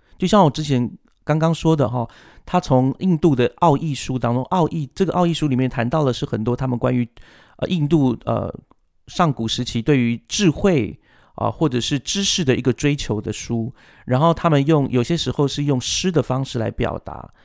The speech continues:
那在《飘鸟集》里面，我们就会看得出来，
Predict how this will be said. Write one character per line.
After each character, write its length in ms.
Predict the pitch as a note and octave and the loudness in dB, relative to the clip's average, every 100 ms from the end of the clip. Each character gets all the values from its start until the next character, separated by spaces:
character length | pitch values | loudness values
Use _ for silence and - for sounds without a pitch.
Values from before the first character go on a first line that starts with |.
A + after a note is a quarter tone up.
| _ _ - | _ _ -4
那 340 | D#3 D#3 C3 - _ _ _ _ | 2 2 2 -4 _ _ _ _
在 300 | - F3+ D3 A#2+ | -2 2 2 0
《飘 160 | - | 0
鸟 160 | D#3+ A#2 | 2 2
集》 140 | A#2 A2+ | 0 -4
里 120 | A2 | -2
面， 200 | B2+ C3+ | 0 0
我 60 | |
们 120 | A2+ A2 | 0 0
就 80 | |
会 80 | E3+ | 0
看 220 | F3 F3+ | 0 -2
得 100 | C#3 | -2
出 200 | A#2 - | -2 -2
来， 280 | C3 A2+ G#2+ | -2 0 -4